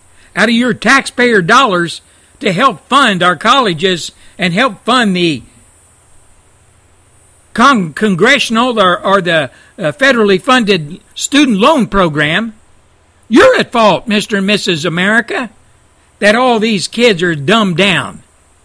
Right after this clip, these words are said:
No, you're not at fault, Mister and Missus America. You're just thinking.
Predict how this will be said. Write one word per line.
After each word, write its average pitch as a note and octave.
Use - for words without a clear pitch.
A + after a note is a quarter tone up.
No, A2
you're A2+
not D3
at G2
fault, G#2
Mister G2
and G2+
Missus G2
America. F#2
You're C#3
just D3+
thinking. D3+